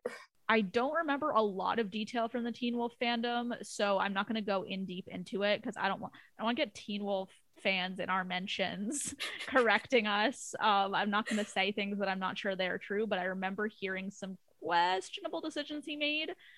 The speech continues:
Speaker 2: questionable things he said while the show was airing, and also some recent stuff. We're not gonna go fully into that. He's not Joss Whedon. But the point is, clearly a successful T V writer. He made a really successful show that ran for fifteen seasons. Like,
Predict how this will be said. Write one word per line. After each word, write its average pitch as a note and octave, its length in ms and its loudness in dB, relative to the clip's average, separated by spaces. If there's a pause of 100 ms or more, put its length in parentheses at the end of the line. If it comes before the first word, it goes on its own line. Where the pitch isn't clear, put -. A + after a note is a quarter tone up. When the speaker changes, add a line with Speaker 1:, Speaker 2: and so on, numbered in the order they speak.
(180)
Speaker 2:
questionable A#3 480 0
things A3 260 -2
he G#3 120 -4
said G3 420 2
while G3 160 2
the F#3 80 -2
show F#3+ 240 -2
was G3+ 160 -4
airing, G#3 560 -2 (800)
and G3+ 400 0
also G3 240 -2
some G3 140 -4
recent F3+ 240 -6
stuff. E3 320 -4
We're A#3+ 120 0
not C4 140 4
gonna G#3 200 0
go F#3 180 0
fully F3+ 300 -2
into D3+ 160 -6
that. D#2+ 280 -2
He's G#3+ 280 0
not F3 240 -4
Joss E3 240 -6
Whedon. D#3+ 320 -8 (400)
But B3+ 160 4
the D#4+ 40 -2
point D4 220 4
is, G#3+ 340 0
clearly D#4+ 360 0
a C4+ 80 2
successful G3 560 -4
T F#3 160 -8
V F#3 120 -2
writer. F3+ 300 0
He G3+ 140 -4
made G#3 360 0 (360)
a F#3+ 220 0 (140)
really F#3 460 -4 (300)
successful F#3+ 440 -4
show F#3+ 180 0
that F#3+ 120 0
ran F#3+ 160 0
for G#3 120 -4
fifteen A3 340 -2
seasons. F3 500 -6
Like, E3 220 -4